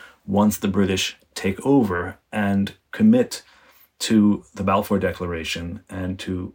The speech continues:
colonial Zionism in Palestine, what I call colonial Zionism in the book, in Palestine. But, but the, the point is, again, to go back to this pivotal moment in nineteen nineteen. So the empire,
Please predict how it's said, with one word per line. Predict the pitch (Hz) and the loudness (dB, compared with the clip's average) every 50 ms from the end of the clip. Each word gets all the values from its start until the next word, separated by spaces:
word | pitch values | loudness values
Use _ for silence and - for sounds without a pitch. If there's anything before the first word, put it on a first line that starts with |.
| _ - | _ -8
colonial | - 110 104 101 98 98 92 92 | -4 -2 0 2 2 2 0 -2
Zionism | 90 95 95 85 85 92 85 - - - - 85 90 95 - _ _ _ _ _ _ _ _ _ _ _ - | -2 -4 -4 -4 -4 -6 -8 -8 -10 -12 -12 -14 -14 -16 -18 _ _ _ _ _ _ _ _ _ _ _ -4
in | 101 98 92 92 92 98 - _ _ - | -2 -2 -2 -2 -4 -6 -10 _ _ -10
Palestine, | - 104 104 104 95 - - 92 92 95 | -8 -6 -4 -4 -6 -6 -8 -10 -8 -6
what | 92 92 | -6 -6
I | 92 | -6
call | - - 98 95 | -6 -8 -10 -8
colonial | - - 95 92 95 87 87 85 | -8 -6 -6 -6 -6 -6 -6 -8
Zionism | 90 87 87 90 87 82 - 82 78 82 | -8 -8 -10 -10 -12 -12 -12 -12 -12 -12
in | - 98 | -12 -12
the | 98 | -10
book, | 92 107 104 - - - - _ _ _ _ _ _ _ _ _ | -6 -6 -6 -6 -8 -12 -20 _ _ _ _ _ _ _ _ _
in | - 101 95 | -4 -4 -4
Palestine. | 92 113 120 113 107 - - 85 90 87 | -2 0 0 0 0 -2 -4 -6 -2 0
But, | 104 107 - - | -2 -2 0 -2
but | 110 107 - | -4 -4 -4
the, | - 101 | -4 -6
the | 104 107 107 113 110 | -6 -4 -4 -4 -4
point | - - 147 135 | -2 0 0 0
is, | 117 107 113 | 2 2 2
again, | 110 110 101 | 0 0 0
to | - | 0
go | 107 104 107 104 | 2 2 2 2
back | 98 113 107 107 - - | 2 0 0 -2 -2 -6
to | - - 104 101 98 | -4 -2 -2 -2 -2
this | 92 98 - | -2 -6 -8
pivotal | - - - 113 104 104 98 95 | -10 -4 -2 0 0 2 2 2
moment | 98 101 107 107 98 92 | 2 2 4 4 2 2
in | 92 92 | -2 -4
nineteen | 95 92 92 92 - 101 | -4 -4 -6 -6 -6 -6
nineteen. | 101 95 98 98 - 123 113 92 | -6 -6 -6 -4 -4 -2 -2 -2
So | - - 101 | -4 -4 -4
the | 104 98 | -2 -2
empire, | - 117 120 101 110 107 104 101 98 98 | -2 -2 -2 -2 0 2 2 2 2 0